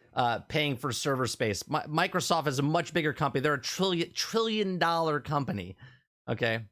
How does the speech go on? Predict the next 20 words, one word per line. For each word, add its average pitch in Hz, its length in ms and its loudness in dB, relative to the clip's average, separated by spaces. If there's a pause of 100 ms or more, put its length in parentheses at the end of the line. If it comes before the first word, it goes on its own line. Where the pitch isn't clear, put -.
(220)
They're 147 80 2
not, 175 220 0
they're 160 120 2
not 185 160 0
paying 165 220 0
anyone 143 200 2
for 117 120 -6
servers. 98 580 -4
They 131 100 2
have 139 280 2
their 131 160 2
own 127 140 2
servers. 90 540 -2 (120)
There's 117 180 -4
giant 156 440 0
buildings 139 340 2
with 104 120 -6
servers 113 400 0
in 104 100 2
it. 87 140 -8